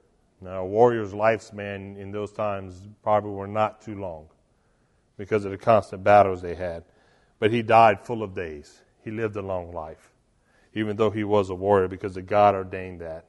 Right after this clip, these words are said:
He knew the day that David was gonna die. And he was a man after God's own heart.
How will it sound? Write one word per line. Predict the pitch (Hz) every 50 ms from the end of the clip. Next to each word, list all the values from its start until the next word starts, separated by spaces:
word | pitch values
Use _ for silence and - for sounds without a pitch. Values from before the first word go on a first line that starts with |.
| _ _
He | - 98 95
knew | 95 98 101 107
the | 98 98
day | 95 98 98 95 92
that | 92 90 87
David | 87 87 87 85 85 82
was | 80 85 87
gonna | 85 87 85 82 82
die. | 82 80 78 80 80 82 _ _ _ _ _ _ _ _ _ _ _ _ _ _ _ _ _ -
And | 101 90
he | - 110
was | 107 101 92
a | 98
man | 98 101 104 104 101
after | 95 95 - 95
God's | 90 92 92 92 92 92 90 92
own | 87 87 87 85
heart. | - 101 92 85 82 - _